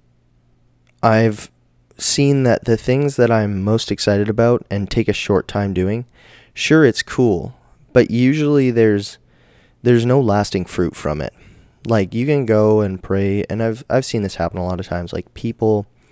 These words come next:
people get, uh, healed, let's say. I talk about healing a lot. It's just 'cause it's something I'm excited about, and that happens a lot in my walk with Jesus.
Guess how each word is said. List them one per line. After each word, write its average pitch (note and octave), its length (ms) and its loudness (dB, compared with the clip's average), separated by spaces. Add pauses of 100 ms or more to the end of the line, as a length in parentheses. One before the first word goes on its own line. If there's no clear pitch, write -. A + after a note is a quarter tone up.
(600)
people C3 280 2
get, A#2 580 2
uh, G#2 380 0
healed, G2 440 -2
let's - 180 -12
say. C2 280 -6
I A#2+ 80 0
talk C3+ 160 2
about G2+ 180 0
healing F#2+ 240 -2
a F#2 60 -4
lot. F#2 220 -4
It's F#2 120 -10
just - 280 -4
'cause F2+ 180 -6
it's F2+ 100 -10
something F#2+ 260 -2
I'm F2+ 120 -6
excited G#2 320 0
about, G2+ 340 -2
and F2+ 200 -8
that F2+ 120 -6
happens F#2+ 380 -6
a F2+ 40 -4
lot F2+ 260 -2
in F2 100 -6
my G2+ 220 0
walk G2+ 300 2
with F#2+ 120 -4
Jesus. G#2+ 400 -2